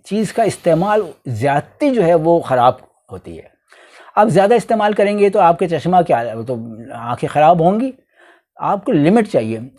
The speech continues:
मिसाल के तौर पर अगर सोने के लिए आठ घंटे, ए, चाहिए ही चाहिए, यानी कि एवरेज आठ घंटे होते हैं, किसी के लिए ये आठ घंटे जो हैं वेरी करता है हर शख्स के लिए, किसी को सात घंटे, छः घंटे, चार घंटे भी चल जाता है, लेकिन हर एक को नहीं,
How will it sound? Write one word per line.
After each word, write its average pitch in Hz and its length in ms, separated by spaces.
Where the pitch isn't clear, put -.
मिसाल 165 340
के 170 80
तौर 147 240
पर 131 400
अगर 143 160
सोने 156 380
के 151 120
लिए 147 120
आठ 143 260
घंटे, 143 340
ए, 139 80
चाहिए 180 280
ही 202 80
चाहिए, 107 360
यानी 160 280
कि 196 100
एवरेज 175 360
आठ 151 200
घंटे 151 280
होते 147 200
हैं, 170 80
किसी 151 240
के 151 140
लिए 151 200
ये 147 160
आठ 139 180
घंटे 139 340
जो 143 140
हैं 135 600
वेरी 156 260
करता 147 280
है 190 60
हर 202 60
शख्स - 260
के 139 140
लिए, 165 160
किसी 143 240
को 139 120
सात 123 340
घंटे, 127 240
छः 120 200
घंटे, 120 280
चार 117 220
घंटे 127 220
भी 160 100
चल 170 200
जाता 180 220
है, 208 60
लेकिन 165 340
हर 135 120
एक 160 120
को 196 100
नहीं, 196 180